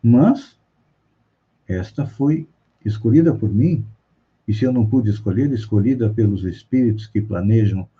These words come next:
as nossas reencarnações, para que possamos crescer, evoluir e principalmente nos amar. Vocês perceberam?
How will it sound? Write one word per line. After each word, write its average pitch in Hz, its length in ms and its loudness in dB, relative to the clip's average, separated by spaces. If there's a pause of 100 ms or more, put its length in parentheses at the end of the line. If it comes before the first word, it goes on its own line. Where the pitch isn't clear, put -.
(220)
as 104 200 2
nossas 107 400 4
reencarnações, 92 800 -4 (460)
para 151 200 2
que - 140 -4
possamos 120 540 -4
crescer, 120 680 2
evoluir 123 540 0
e 117 80 -2
principalmente 120 880 -4
nos 110 240 -2
amar. 87 300 -6 (2000)
Vocês - 280 -2
perceberam? 110 760 -2